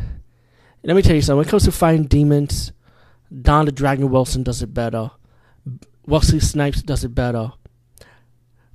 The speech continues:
Arnold Schwarzenegger does it better when he fight demons. Even fucking Chuck Norris could fight a demon.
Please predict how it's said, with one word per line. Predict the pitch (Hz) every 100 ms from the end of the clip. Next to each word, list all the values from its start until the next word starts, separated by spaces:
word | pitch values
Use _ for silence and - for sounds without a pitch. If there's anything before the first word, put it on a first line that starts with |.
| -
Arnold | 160 165 151 -
Schwarzenegger | - - 151 147 156 139 139 131 127 - _
does | 135 139
it | 123 120
better | 131 120
when | 120
he |
fight | 123 127 120
demons. | 143 131 123 120 - - - _ - _ _ _ _ _ _ _ _ _ -
Even | 160 180
fucking | - 190 170
Chuck | - 165 -
Norris | 151 156 151 139
could | - -
fight | 143 139
a |
demon. | 127 139 131 123 120